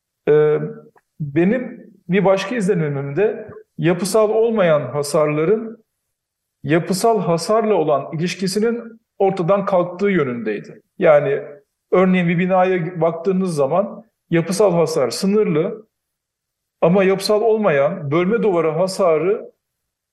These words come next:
çok fazla. O kadar ki bina kullanılmaz hale gelmiş. Şimdi bölme duvarları yıkıldığı zaman özellikle can güvenliğe tehlike atabilir. Dolayısıyla belki yapısal anlamda bir kontrollü hasar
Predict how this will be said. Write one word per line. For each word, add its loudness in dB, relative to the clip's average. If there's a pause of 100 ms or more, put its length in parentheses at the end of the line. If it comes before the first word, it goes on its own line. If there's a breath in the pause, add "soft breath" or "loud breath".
(600)
çok 2
fazla. 0 (800)
O 2
kadar 2
ki -8 (240)
bina 2
kullanılmaz 0
hale 2
gelmiş. -6 (360)
Şimdi 0
bölme 2
duvarları -2 (280)
yıkıldığı 0
zaman -2 (480)
özellikle 2
can 0
güvenliğe 0
tehlike -2
atabilir. -6 (380)
Dolayısıyla 2
belki 0
yapısal -2
anlamda 0
bir -6
kontrollü -2
hasar -2